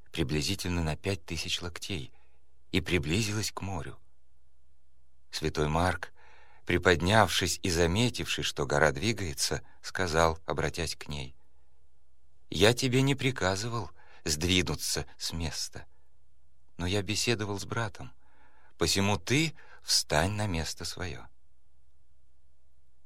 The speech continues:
Когда только он сказал это, гора действительно стала на своём месте. Увидавши сие, я упал ниц от страха.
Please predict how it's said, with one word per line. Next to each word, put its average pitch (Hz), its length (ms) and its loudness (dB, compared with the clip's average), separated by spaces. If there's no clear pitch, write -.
Когда 80 340 2
только 82 340 0
он 76 180 2
сказал 80 500 -2
это, - 360 -10
гора 95 300 2
действительно 90 760 -4
стала 110 540 4
на 78 100 -4
своём 71 440 -4
месте. - 380 -10
Увидавши 85 640 2
сие, 104 420 0
я 98 180 6
упал 120 420 6
ниц 127 440 0
от - 140 -6
страха. - 520 -4